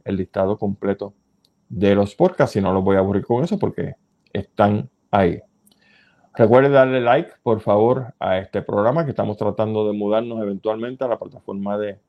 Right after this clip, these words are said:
YouTube. Dele share para las personas que comparten nuestras opiniones, nuestras ideas, que usted sabe quiénes son los anarquistas en su familia, los que no tienen la barriga comprada,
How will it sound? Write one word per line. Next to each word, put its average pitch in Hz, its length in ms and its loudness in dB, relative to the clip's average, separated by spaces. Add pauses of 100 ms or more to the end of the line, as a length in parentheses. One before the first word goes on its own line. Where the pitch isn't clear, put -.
(140)
YouTube. 117 520 -2 (460)
Dele 120 320 6
share 151 480 4
para 131 220 6
las 120 160 -2
personas 123 400 -4
que 123 100 -6
comparten 120 800 -2 (360)
nuestras 110 380 -2
opiniones, 113 600 -4
nuestras 113 400 -2
ideas, 113 440 2
que 123 80 -6
usted 113 160 -4
sabe 135 300 0
quiénes 127 240 -6
son 127 140 -2
los 120 140 -2
anarquistas 110 640 -4
en 98 80 -4
su 98 160 -16
familia, 92 640 -12 (460)
los 110 160 0
que 113 140 2
no 117 140 0
tienen 131 460 0 (100)
la 107 160 4
barriga 117 600 4
comprada, 98 640 0